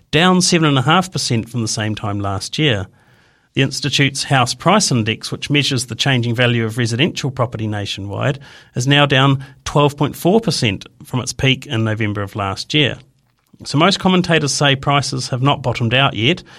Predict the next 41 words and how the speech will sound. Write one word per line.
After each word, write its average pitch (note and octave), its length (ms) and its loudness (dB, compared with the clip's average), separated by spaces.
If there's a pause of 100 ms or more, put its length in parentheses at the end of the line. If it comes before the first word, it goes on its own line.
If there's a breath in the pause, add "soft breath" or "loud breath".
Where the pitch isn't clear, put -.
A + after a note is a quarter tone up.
(200 loud breath)
and A#2 140 0
there A#2+ 120 2
is C3+ 180 2
more B2 240 2
easing A#2 400 -2
to - 80 -16
come. G#2+ 480 0
Westpac, A2+ 480 -6 (180)
for - 160 -8
example, C3+ 480 2
expects - 380 -2
prices F3 400 2
to A#3 100 -6
fall F3+ 400 -2
a - 80 -4
further C#3 320 0
ten F#3+ 320 0
percent B2 300 -2
from B2 100 -6
where A#2 100 0
they A2 120 0
are G#2 160 -2
now D#3 320 2 (320 loud breath)
by C3 180 2
the B2+ 160 2
end A#2 140 0
of A2 120 -10
twenty A#2 360 -4
twenty-four, C3 680 -2
which D3+ 240 -2
would C#3+ 100 -4
mean C#3+ 160 2
a C3+ 60 0
twenty F3 380 -2
percent A#2+ 260 -4
decline B2+ 560 0 (200 loud breath)
from A#2+ 260 0
their A#2 100 0
peak - 380 -10 (300 loud breath)
last G2 460 -8
year. C3+ 280 0